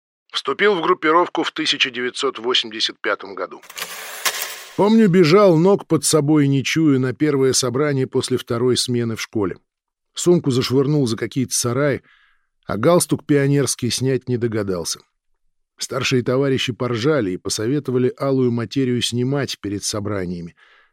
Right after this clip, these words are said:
а лучше вообще не носить. Причём эти же товарищи мне её и вешали торжественно на шею за четыре года до этого. Пришивался без пиздюлей. Контора тогда довольно крупная была. Ни двор и ни коробка.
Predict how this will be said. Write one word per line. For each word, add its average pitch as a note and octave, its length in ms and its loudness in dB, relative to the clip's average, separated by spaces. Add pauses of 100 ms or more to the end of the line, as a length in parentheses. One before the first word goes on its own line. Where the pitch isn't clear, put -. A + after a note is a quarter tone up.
(100)
а - 100 -2
лучше C#3+ 240 4
вообще C3 460 0
не B2 100 0
носить. F#2+ 480 -8 (640)
Причём D3+ 340 0
эти D#3 220 4
же C3 160 2
товарищи D3 500 2
мне A#2+ 260 -4
её C3 300 0
и - 20 -2
вешали B2 440 -2 (500)
торжественно A#2 800 0
на G#2+ 140 -4
шею C3 360 0
за G#2 140 -6
четыре A2+ 400 -4
года G#2 300 -4
до F#2+ 100 -6
этого. F2+ 400 -6 (840)
Пришивался F3 560 2
без D3+ 180 0
пиздюлей. B2+ 600 0 (580)
Контора A#2+ 460 0
тогда A2 300 -2
довольно A#2+ 360 0
крупная C#3 400 -2
была. G2 240 -4 (580)
Ни A#2+ 140 0
двор D3 320 4
и B2 60 2
ни A#2 100 -2
коробка. B2 480 -4